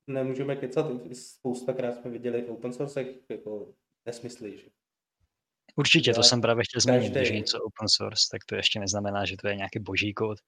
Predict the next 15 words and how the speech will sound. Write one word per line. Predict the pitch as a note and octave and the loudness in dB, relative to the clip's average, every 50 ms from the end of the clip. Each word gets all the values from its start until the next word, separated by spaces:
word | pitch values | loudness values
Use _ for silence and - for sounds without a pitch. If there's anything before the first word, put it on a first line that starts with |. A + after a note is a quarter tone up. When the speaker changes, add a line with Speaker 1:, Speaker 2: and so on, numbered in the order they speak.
| _ _ _ _ _ | _ _ _ _ _
Speaker 1:
No. | C3+ C3+ B2+ B2+ | -4 -4 -2 -2
Speaker 2:
Ta-, | - - F#2+ F#2+ - _ _ _ _ _ _ _ _ _ _ _ _ _ _ _ _ _ _ | -4 -4 -6 -6 -8 _ _ _ _ _ _ _ _ _ _ _ _ _ _ _ _ _ _
buď, | - A#2 A#2+ A2+ - | 2 2 2 2 2
buď | A#2+ A2 B2 - A#2 | -2 -2 -2 0 4
může | B2+ C3 A#2+ B2 B2+ B2+ B2 A#2+ A#2+ - _ _ _ _ _ _ _ _ _ _ _ _ _ | 6 8 10 10 10 8 8 6 0 -8 _ _ _ _ _ _ _ _ _ _ _ _ _
to | - B2 | 0 2
být | A#2+ B2+ A2+ | 4 6 6
open | B2 B2 A2 B2 A#2 | 4 4 2 2 2
source, | - B2+ A#2+ A2+ - B2 | 4 4 4 2 2 2
který | A#2 A#2+ | 2 2
spravuje | A2+ - - _ A#2 A2+ A2 A2 A#2 A#2 A2 G#2+ - _ _ - - D3 - _ _ - _ _ _ _ _ _ | 2 2 2 _ 2 2 4 4 4 2 2 2 0 _ _ -20 -20 -20 -20 _ _ -20 _ _ _ _ _ _
tak | - A#2 A2 - | -2 -2 -2 0
pět | - A#2 A2 G#2+ | 2 2 2 2
lidí, | A2 G#2+ G2+ G#2 G2 G2 A#2 C3 - _ _ _ _ _ | 0 -2 -4 -4 -6 -6 -8 -12 -14 _ _ _ _ _
kteří | - G#2 - G#2+ G2+ G2+ G2+ | -6 -4 -2 -4 -4 -6 -8